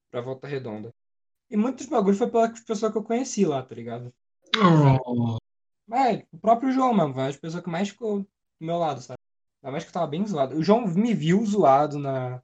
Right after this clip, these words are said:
Speaker 1: na faculdade por causa da faculdade.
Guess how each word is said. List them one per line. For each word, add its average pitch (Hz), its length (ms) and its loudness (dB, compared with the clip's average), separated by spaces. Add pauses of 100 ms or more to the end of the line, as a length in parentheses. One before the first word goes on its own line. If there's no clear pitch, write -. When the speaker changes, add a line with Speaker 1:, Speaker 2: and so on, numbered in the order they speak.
(540)
Speaker 1:
na 131 140 -8
faculdade 139 600 2
por 208 200 -4
causa 175 200 2
da 190 80 0
faculdade. 190 640 0